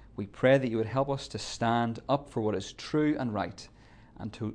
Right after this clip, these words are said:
to show virtue and goodness in the real biblical sense to others that we meet in this world.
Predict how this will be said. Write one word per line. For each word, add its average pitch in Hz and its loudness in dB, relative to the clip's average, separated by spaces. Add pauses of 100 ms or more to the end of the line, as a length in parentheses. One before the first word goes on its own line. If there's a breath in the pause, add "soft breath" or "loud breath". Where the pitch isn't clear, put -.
to - -8
show 104 -2
virtue 117 0
and 107 -4
goodness 101 -4
in 107 0
the 110 2
real 117 6
biblical 135 4
sense - -10 (380 soft breath)
to - -8
others 110 -2
that 90 -4
we 104 -2
meet 104 -4
in 104 -4
this 98 -6
world. 85 -8